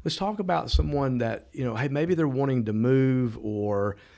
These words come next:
uh, but they can't get the house they want, you know, it sells too fast or it's too high.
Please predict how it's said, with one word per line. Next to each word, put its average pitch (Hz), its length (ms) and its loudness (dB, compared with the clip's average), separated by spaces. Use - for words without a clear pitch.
uh, 101 440 -2
but - 180 -10
they 113 100 0
can't 147 240 0
get 135 140 -4
the 127 80 -6
house 127 240 -4
they 123 140 -2
want, 117 640 -2
you 113 80 -4
know, 92 140 -4
it 87 100 -10
sells 127 240 -2
too 123 180 -2
fast 113 560 -4
or 92 60 -6
it's 95 100 -12
too 123 180 -2
high. 110 440 -4